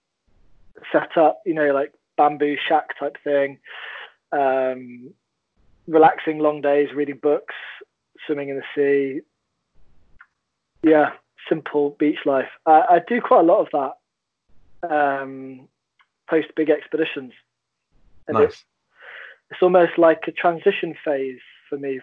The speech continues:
Speaker 1: from spending such a long, uh, mostly after big Himalayan seasons, I try to stop somewhere, and it's like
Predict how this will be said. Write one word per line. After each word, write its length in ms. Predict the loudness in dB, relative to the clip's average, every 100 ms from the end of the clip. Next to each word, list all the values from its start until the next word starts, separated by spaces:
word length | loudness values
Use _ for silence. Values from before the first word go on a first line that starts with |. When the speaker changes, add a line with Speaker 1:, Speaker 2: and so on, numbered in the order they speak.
| -4
Speaker 1:
from 320 | -2 -2 -6 -16 _ _ _ _
spending 320 | -4 -2 -2 -8
such 200 | -8 -4
a 200 | -4 -6 -10 -18 -18 -20 _
long, 320 | 2 2 -2 -14 _
uh, 60 | -8 -6
mostly 340 | 6 6 8 4
after 180 | 4 -2
big 160 | -2
Himalayan 540 | -2 0 2 2 -2 -8
seasons, 340 | -12 -12 -14 -20 _ _ -20 -20 -20 _ 0
I 340 | 2 2 -2 -10 _ _ _ _
try 300 | -4 2 4
to 260 | 2 -6 -16 -16
stop 220 | -4 -4 -4
somewhere, 460 | -12 -8 -8 -8 -10 _ _ _ _ _ _ -20 -20 _ -10 -6
and 360 | -6 -8 -16 -18 _ _ _ _ _ -20 -20 -20 _ _
it's 200 | -8 -4
like 160 | -2 -4